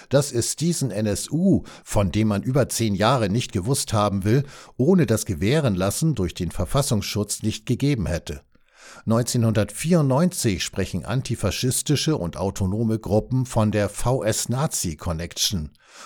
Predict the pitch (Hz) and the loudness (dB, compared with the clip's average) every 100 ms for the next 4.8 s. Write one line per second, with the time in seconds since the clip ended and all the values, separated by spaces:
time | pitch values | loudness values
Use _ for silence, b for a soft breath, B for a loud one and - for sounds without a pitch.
0 | B 117 107 147 135 - 131 - 107 120 | B 4 4 2 -4 0 -2 0 -2 -2
1 | - 107 - 120 110 92 - 135 95 - | 0 0 0 -2 -2 -2 -2 -2 -2 0
2 | 82 - 135 - 101 80 - 95 - - | 0 0 -2 -2 -2 -2 0 -2 -2 -6
3 | - B B 110 160 110 147 151 117 127 | -8 B B -2 0 0 0 0 2 2
4 | 117 - 113 104 - 123 87 | 0 2 0 0 -2 -2 -2